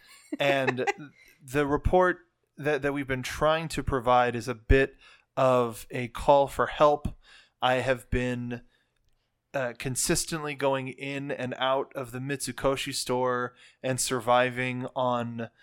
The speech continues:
Speaker 2: uh, melon dango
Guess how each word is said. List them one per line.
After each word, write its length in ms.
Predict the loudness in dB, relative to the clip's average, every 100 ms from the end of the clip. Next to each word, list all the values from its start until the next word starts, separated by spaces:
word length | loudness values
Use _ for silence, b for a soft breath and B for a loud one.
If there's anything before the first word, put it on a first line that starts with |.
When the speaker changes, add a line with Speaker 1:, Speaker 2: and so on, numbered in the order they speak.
| b b -6
Speaker 2:
uh, 480 | -2 -2 -2 -4 -8 -10
melon 920 | -8 -6 -2 0 0 0 -2 -6 -10 -14 _ -4
dango 800 | 2 2 2 0 2 2 -2